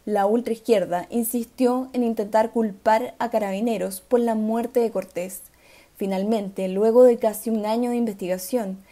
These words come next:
el principal sospechoso del crimen fue detenido.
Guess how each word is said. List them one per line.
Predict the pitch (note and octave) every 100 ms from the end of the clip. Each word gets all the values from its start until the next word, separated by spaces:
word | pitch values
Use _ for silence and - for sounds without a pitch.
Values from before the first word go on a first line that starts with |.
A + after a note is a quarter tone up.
| - -
el | G#3
principal | A#3+ C4 B3+ C4 C4
sospechoso | C#4 C4+ G#3 - A3 A3
del | A3 G3
crimen | G3 G#3+ A3 A#3 A#3
fue | - G#3+
detenido. | G#3+ G3 F#3 F3+ F3